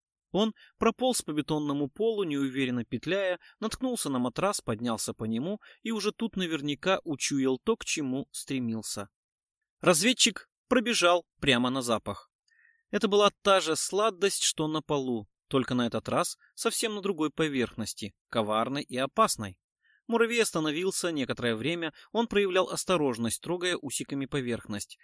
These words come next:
Это были пальцы девочки. Пальцы не шевелились, значит, не представляли опасность. "Можно действовать", решил разведчик. Муравей залез на пальцы, исследовал их, учуял более сильный запах. Он пробежал по безвольной руке, попетлял по плечу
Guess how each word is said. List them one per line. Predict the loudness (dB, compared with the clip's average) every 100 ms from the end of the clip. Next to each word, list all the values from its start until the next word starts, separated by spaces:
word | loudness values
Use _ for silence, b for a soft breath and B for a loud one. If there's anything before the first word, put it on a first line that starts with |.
| B B
Это | 0 2
были | 2 2
пальцы | 2 0 0 -4
девочки. | -2 -2 -2 -4 -8 -16 _ _
Пальцы | -2 -2 0 -4 -8 -4
не |
шевелились, | -2 0 0 -2 -2 -6 -10 _ B B -4
значит, | 2 2 2 -2
не | -4
представляли | 0 2 2 0 0 -2
опасность. | -4 -6 -2 -2 -2 -4 -10 -12 _ _
"Можно | 0 0 0
действовать", | -2 -2 -2 -4 -8 -12 -10
решил | -4 -4 -4 -6
разведчик. | -4 -4 -4 -6 -8 -10 _ _ b b -4
Муравей | 2 2 2 -2 b b
залез | 2 4 4 0
на | 0
пальцы, | 4 4 4 0 -2
исследовал | -4 0 0 0 -2 -4
их, | -6 -10 -12 b b
учуял | -2 0 0 0 0
более | 4 4 4
сильный | 0 -2 -2 -2
запах. | -2 -2 -2 -8 -10 _ -4
Он | -2 -2 B B -4
пробежал | 0 2 2 2
по | 2
безвольной | 0 0 0 0 0 -2
руке, | -4 -4 -2
попетлял | -2 -4 -2 -2 -2
по | -4
плечу | -6 -4 -4 -6